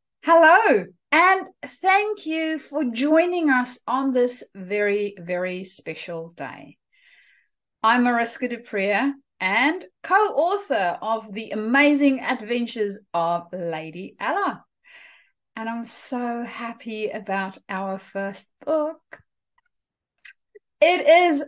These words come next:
so exciting to be sharing it both with the U S A Global T V and radio community, as well as all our wonderful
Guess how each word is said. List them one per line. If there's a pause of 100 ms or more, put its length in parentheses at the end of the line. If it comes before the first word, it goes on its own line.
(100)
so
exciting
to
be
sharing
it
both (180)
with (580)
the (840)
U
S
A
Global (120)
T
V
and
radio (140)
community,
as
well
as
all
our
wonderful